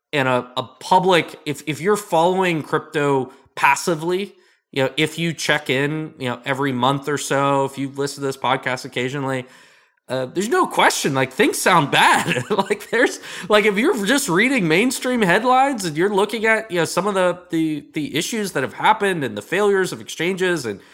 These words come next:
you know, individuals and, and, and what people have, have done, it, it sounds very bad. And so I think that's where I'm not surprised to see this dichotomy of, like,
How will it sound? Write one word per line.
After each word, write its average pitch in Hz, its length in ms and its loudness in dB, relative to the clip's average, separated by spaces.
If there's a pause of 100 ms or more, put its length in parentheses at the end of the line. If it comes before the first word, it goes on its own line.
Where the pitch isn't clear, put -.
(200)
you 127 100 -2
know, 123 80 -2
individuals 190 920 2
and, 143 240 -2
and, 123 240 -6
and 123 160 -8
what 147 220 -2
people 175 320 -2
have, 131 220 -2
have 127 100 -6
done, 170 180 -2 (400)
it, - 280 -2
it 403 180 2
sounds 220 440 2
very 170 340 2
bad. 139 340 2
And 123 100 -6
so 165 100 0
I 165 60 2
think 233 200 -2
that's 202 320 2
where 175 420 0
I'm 147 100 -2
not 160 200 2
surprised 147 400 2
to 127 60 -10
see 135 140 -8
this 127 200 -6
dichotomy 135 480 0
of, 113 160 -2
like, 113 180 0